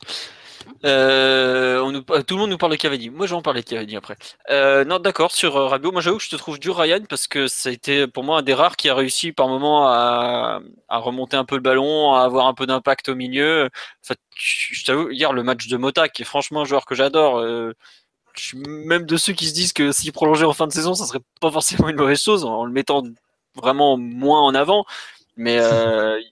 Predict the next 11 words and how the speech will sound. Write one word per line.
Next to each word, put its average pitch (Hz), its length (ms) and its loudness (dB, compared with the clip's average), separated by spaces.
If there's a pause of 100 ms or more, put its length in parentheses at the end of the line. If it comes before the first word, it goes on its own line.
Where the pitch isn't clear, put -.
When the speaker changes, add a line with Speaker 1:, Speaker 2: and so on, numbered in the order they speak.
(140)
Speaker 1:
hier, 143 220 0
euh, 113 220 0
le 113 60 -10
pauvre, 127 340 -2
il 107 120 -10
est, 107 280 -6
pff, - 340 -14
oh 139 120 0
là 117 220 -2
là, 120 60 -4
il 147 180 -6